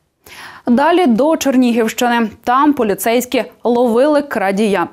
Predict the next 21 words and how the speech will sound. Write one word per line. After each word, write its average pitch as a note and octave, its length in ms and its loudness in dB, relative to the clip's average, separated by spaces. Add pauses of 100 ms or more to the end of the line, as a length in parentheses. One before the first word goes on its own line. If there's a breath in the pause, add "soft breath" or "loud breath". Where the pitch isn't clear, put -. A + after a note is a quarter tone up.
(640 loud breath)
До A#3 140 0
речі, D4+ 260 0
розумного C#4+ 720 2
і A#3+ 320 0
дуже A3 560 0
хитрого A#3+ 540 -2
крадія, G3 420 -2
як F#3 160 -2
на F#3+ 120 -2
мене. F3 260 -2 (100)
Він C#4+ 180 2
запримітив C4 560 0
собі A3 340 -2
жертву, F#3+ 480 -6 (260 loud breath)
накопав C4 720 -2
побільше A#3+ 560 -2
інформації. G#3+ 800 -6 (480 loud breath)
А F#3+ 240 -2
саме, B3+ 560 0
що G3+ 400 -2
жертва B3 600 -2